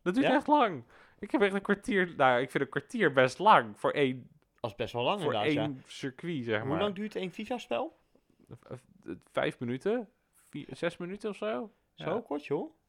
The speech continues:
Speaker 1: Ja, dat is niet zo
Speaker 2: Space die
Speaker 1: lang.
Speaker 2: negentig minuten zo wel heel versneld af, zeg maar.
Speaker 1: Ja, drie minuten per helft krijg je dan, zeg maar.
Speaker 2: Oh, joh.
Speaker 1: Ja.
Speaker 2: Wauw, oké, dat wist
Speaker 1: Nee,
Speaker 2: ik
Speaker 1: zeg
Speaker 2: niet.
Speaker 1: maar negentig minuten per,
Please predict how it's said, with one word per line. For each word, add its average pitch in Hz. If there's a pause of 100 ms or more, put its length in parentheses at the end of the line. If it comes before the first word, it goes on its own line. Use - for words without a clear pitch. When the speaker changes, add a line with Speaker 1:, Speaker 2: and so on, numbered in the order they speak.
(140)
Speaker 1:
Ja, 131
dat 104
is 117
niet 120
zo 127
Speaker 2:
Space 127
die 185
Speaker 1:
lang. 107
Speaker 2:
negentig 170
minuten 165
zo 220
wel 131
heel 196
versneld 117
af, 117
zeg -
maar. 113
Speaker 1:
Ja, 117
drie 117
minuten 123
per 113
helft 107
krijg -
je -
dan, 98
zeg 101
maar. 101 (160)
Speaker 2:
Oh, 170
joh. 233
Speaker 1:
Ja. 123
Speaker 2:
Wauw, 156
oké, 156 (200)
dat 127
wist -
Speaker 1:
Nee, 131
Speaker 2:
ik 87
Speaker 1:
zeg -
Speaker 2:
niet. 98
Speaker 1:
maar 101
negentig 101
minuten 110 (160)
per, 104